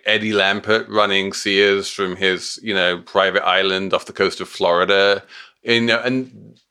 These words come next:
when that kind of thing happens, there's this sort of sense of weird disgust that people have. Like, I remember the New York Post had this big expose of this, like, seventy-something guy who was running a New York City hospital, and he was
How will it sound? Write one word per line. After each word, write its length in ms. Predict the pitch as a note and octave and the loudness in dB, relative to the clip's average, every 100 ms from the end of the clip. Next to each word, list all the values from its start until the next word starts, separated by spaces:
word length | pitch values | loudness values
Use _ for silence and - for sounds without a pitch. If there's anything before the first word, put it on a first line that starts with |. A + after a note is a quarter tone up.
| _ _ | _ _
when 260 | D3+ D#3 D#3 | 0 2 4
that 220 | F#3 F#3+ | 2 2
kind 240 | F3+ F3 | 0 0
of 80 | D#3+ | 2
thing 180 | C#3 B2+ | 2 2
happens, 460 | A#2+ A2+ A2+ G#2 | 2 0 -2 -8
there's 300 | - A2+ G#2+ | 2 2 2
this 280 | - B2 B2+ | -8 -4 -4
sort 180 | - B2+ | 0 0
of 200 | A#2 - - - _ _ _ _ _ _ _ _ _ _ _ | 0 -4 -20 -20 _ _ _ _ _ _ _ _ _ _ _
sense 420 | - D#3 F#3 F#3 | -2 0 2 2
of 260 | D#3+ - - | 0 -2 -12
weird 880 | - A2+ A2+ C3 C#3 C3+ B2+ A#2+ A#2+ | -14 -8 0 2 6 6 6 2 -4
disgust 580 | A2 - - F#2 F2 - | -6 -6 -2 0 -2 -4
that 100 | D#2 | -12
people 340 | F2 - A#1 | -14 -12 -8
have. 280 | D2 B1 - - | -6 -6 -8 -2
Like, 160 | G#2+ A2+ | 0 2
I 140 | B2+ | 2
remember 320 | C3+ C#3+ C3+ | 2 2 0
the 100 | A#2+ | 0
New 120 | B2 | 2
York 200 | B2 A2 | 2 0
Post 280 | - A2 G2 | 0 0 2
had 120 | F#2 | -2
this 140 | F2 - | -4 -4
big 240 | G#2 F2+ | -2 0
expose 440 | F#2+ F#2+ - F#2+ F2 | 0 -2 -2 -4 2
of 420 | F2 E2 D2+ - - - - | 2 2 -2 -14 -20 -20 -6
this, 260 | F#2+ F2 G2+ | -4 -2 -2
like, 180 | F#2+ | -2
seventy-something 840 | - G#2+ G2+ G#2 - G2 F#2 F#2 F2 | 0 -2 0 -4 -2 -4 -2 -4 0
guy 260 | A2+ A2 | 0 2
who 120 | G2+ F2+ | 0 0
was 160 | F2+ | 0
running 280 | F#2 F#2+ F2+ | 0 0 -2
a 40 | |
New 80 | F2+ | -2
York 160 | F2+ - | -2 -4
City 240 | F2+ F2 | -6 -6
hospital, 520 | F#2+ G2 - F2+ E2+ | -2 -2 -2 -6 -4
and 120 | E2 E2+ | -4 -4
he 120 | F2 | -4
was 280 | E2+ D2+ | -4 -6